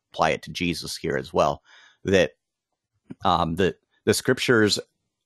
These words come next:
are to other writings as the sun is to other lights, right? So it's the same thing with Jesus. Jesus as, as the light of the world,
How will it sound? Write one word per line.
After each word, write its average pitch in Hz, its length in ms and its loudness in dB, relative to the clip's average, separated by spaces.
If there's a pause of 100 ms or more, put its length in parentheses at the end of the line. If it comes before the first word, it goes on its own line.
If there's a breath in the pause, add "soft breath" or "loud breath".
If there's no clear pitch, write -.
are 98 460 4
to 92 400 0
other 95 480 2
writings 85 600 0 (120)
as 82 260 2
the 85 100 -6
sun 95 520 0
is 78 420 -2 (120)
to 85 340 0
other 76 280 0
lights, - 580 -4 (420 soft breath)
right? 80 240 0
So - 100 2
it's 82 120 0
the - 40 -2
same 107 220 2
thing 87 120 0
with 71 120 -4
Jesus. - 440 -4
Jesus 98 440 0
as, 87 320 0 (280)
as - 140 -6
the - 80 -2
light 87 420 0
of 82 120 -8
the 87 80 2
world, 78 480 0